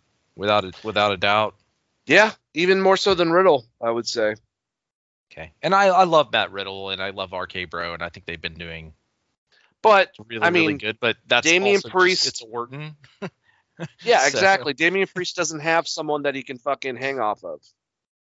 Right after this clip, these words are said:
Speaker 2: You know, even though Matt Riddle is giving us a lot more mic work, charisma, and building up his personality, it's still at a detriment to him that he's on the coattails of, of Randy Orton, I would say. It's holding him back a little bit.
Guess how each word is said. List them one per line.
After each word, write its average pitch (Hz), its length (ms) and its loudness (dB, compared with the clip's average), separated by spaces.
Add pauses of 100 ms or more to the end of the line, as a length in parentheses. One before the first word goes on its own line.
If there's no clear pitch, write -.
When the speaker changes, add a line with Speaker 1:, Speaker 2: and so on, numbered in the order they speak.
(120)
Speaker 2:
You 127 80 -6
know, 139 140 2
even 151 220 -2
though 156 80 4
Matt 151 240 4
Riddle 151 180 2
is 131 80 -2
giving 143 300 -4
us 123 100 -6
a 127 60 -8
lot 131 180 2
more 127 360 -2 (680)
mic 156 260 2
work, 151 320 2
charisma, 139 760 0
and 120 240 -8
building 139 280 0
up 131 100 -4
his 117 100 -12
personality, 131 920 0 (800)
it's 120 260 -6
still - 380 0
at 135 100 4
a 127 60 -4
detriment 131 540 -4
to 131 180 -10
him 120 220 -4
that 113 180 0
he's 107 380 -10
on 120 200 -4
the 117 100 -4
coattails 117 640 -2
of, 95 160 -10
of 104 180 -4
Randy 104 260 -4
Orton, 123 300 2
I 78 80 -8
would 80 160 -10
say. 73 220 -10
It's - 920 -20
holding 143 280 2
him 110 160 0
back 139 260 4
a 101 60 -6
little 107 280 -4
bit. 76 220 -10